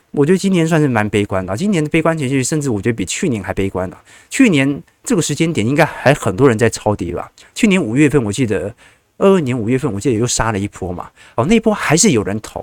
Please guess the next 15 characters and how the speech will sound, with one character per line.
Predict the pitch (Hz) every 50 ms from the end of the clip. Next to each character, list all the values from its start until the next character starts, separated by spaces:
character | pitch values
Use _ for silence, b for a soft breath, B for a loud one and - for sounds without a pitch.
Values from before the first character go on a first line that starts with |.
| - _
啊， | - 180
那 | 214
种， | 220 220 -
哎， | - 165 160 -
乖 | - 254 247 269
离 | 240 180 190 208
下 | - - 208 165
调。 | - - 131 131 143 156 b b b b b b b
啊， | 120 110 104 120
这 | 156 165 139
个 | 143 127 123 113 113 B B B B
"There | 156 185 208 220 226
is | 131 139 127 - -
no | 156 165 185 180 -
alternative" | 156 151 - - 190 185 160 - - - 101 82